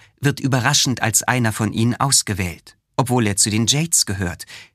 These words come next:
die auf den Wettbewerb nicht vorbereitet werden. Gemeinsam mit seiner besten Freundin Nia und Underdog Xio will er allen beweisen, dass sie das Zeug zu Ruhm und Ehre haben, vor allem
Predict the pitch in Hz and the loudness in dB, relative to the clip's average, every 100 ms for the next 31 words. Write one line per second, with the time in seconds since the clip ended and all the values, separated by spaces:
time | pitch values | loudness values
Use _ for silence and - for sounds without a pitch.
0 | _ - 113 92 - 92 113 117 120 104 | _ 0 0 0 -2 0 0 -2 0 0
1 | 104 98 101 - 143 151 104 87 - - | 0 -2 -4 -2 0 0 0 -4 -8 -6
2 | 90 82 80 - _ _ _ _ _ - | -6 -6 -12 -20 _ _ _ _ _ -20
3 | - - - - 147 139 147 156 175 165 | -18 -18 -10 0 2 2 2 2 2 2
4 | 135 123 113 131 - 123 - 120 110 101 | 2 2 2 2 2 0 -2 0 2 2
5 | 113 127 127 180 196 - 92 85 - 120 | 2 2 2 -2 -4 -2 -2 -2 -2 0
6 | 117 110 101 92 - - - 180 165 139 | 0 0 0 -4 -8 -4 0 2 2 2
7 | 123 - - _ - 151 147 - 175 196 | 0 -6 -20 _ 0 2 2 2 0 2
8 | 185 147 120 123 120 117 110 - 107 104 | 2 2 2 2 2 0 0 -2 0 0
9 | - - - - 127 123 - 101 107 110 | 0 0 2 0 0 0 0 0 2 2
10 | 110 120 - 143 135 98 92 95 98 104 | 2 0 0 0 2 2 2 0 0 -4
11 | - - _ _ _ - - 147 131 139 | -6 -20 _ _ _ -2 2 2 2 0